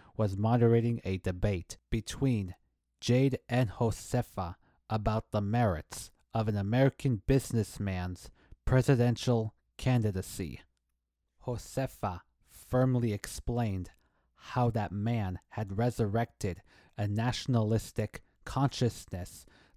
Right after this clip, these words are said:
the Brumelian people fought was gone and never coming back. She particularly enjoyed his talk about putting his country first, protecting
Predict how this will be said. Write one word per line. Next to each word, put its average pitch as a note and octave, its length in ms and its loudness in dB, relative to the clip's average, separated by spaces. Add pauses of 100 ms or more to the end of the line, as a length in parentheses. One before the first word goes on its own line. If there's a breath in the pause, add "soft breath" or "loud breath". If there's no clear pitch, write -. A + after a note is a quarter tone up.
the A2 100 0
Brumelian A2 760 2
people G#2 500 -2
fought - 560 -2 (260)
was G#2+ 200 -2
gone G2 480 2 (200)
and A2+ 180 0
never A2 260 2
coming G#2 560 -2
back. - 400 -6 (360 soft breath)
She - 200 -2
particularly A#2 1000 0 (220 soft breath)
enjoyed G2+ 640 2 (200)
his - 260 -8
talk - 460 -4 (340 soft breath)
about G#2 380 0
putting C3 320 2
his G#2+ 240 -4
country A#2 560 -2
first, - 580 -4 (380 soft breath)
protecting A2 760 -4